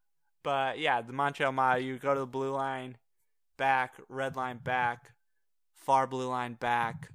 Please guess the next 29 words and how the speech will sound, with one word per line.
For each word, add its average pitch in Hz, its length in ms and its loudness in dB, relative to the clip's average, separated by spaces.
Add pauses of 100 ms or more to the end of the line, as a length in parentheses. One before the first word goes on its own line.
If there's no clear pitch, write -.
(120)
all 135 140 8
the 135 80 0
way 131 160 2
down, 120 540 -4
back, 120 540 -2 (160)
and 127 120 -6
then 123 140 -6
you'd 123 160 -6
have 123 180 -6
to 127 100 -10
go 117 340 -2 (720)
all 143 160 6
the 143 100 0
way 139 160 0
down 131 460 0
around 135 420 2
the 131 80 -4
net, 127 320 -2 (760)
uh, 123 440 -2
to 135 140 -6
the 127 80 -4
goal 127 240 -2
line 123 320 -4
back, 127 400 2 (480)
all 131 100 0
the 131 80 -6
way 123 120 -2
down 120 480 -4
to 123 340 -4